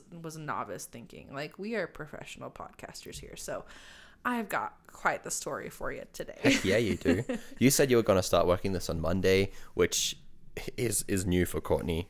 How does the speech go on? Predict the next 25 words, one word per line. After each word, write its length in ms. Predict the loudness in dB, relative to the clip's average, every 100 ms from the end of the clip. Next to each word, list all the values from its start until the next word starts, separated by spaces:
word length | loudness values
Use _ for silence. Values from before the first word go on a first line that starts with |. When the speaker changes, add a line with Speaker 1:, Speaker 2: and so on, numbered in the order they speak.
| -8
Speaker 2:
Sorry, 240 | 2 4 4
I'm, 100 | 4
Speaker 1:
I, 80 | 4
Speaker 2:
I'm 140 | 2 -2 -10
Speaker 1:
I 60 | 6
Speaker 2:
calling 220 | 10 10
you 140 | 10 8
out. 220 | 6 4 4 2 4
Speaker 1:
<laughs> 360 | 2 0 -10 0
No, 280 | 4 4 2 -2
you're 160 | -2
absolutely 760 | 0 -2 -4 6 12 12 12 8
Speaker 2:
<laughs> 40 | 2
Speaker 1:
right. 280 | -2 -8 -16 -20 -20 -10 -10 -10 -14 -18 -16 -10
You're 160 | -4 -2
absolutely 480 | -2 -4 -8 -10 -8
right. 140 | -10
You 80 | -8
know, 140 | -10 -10 -18 -6
I 140 | 0 2
have 240 | 4 2
been 120 | 0
working 280 | 0 -2 -2
on 140 | -2 0
this. 240 | -2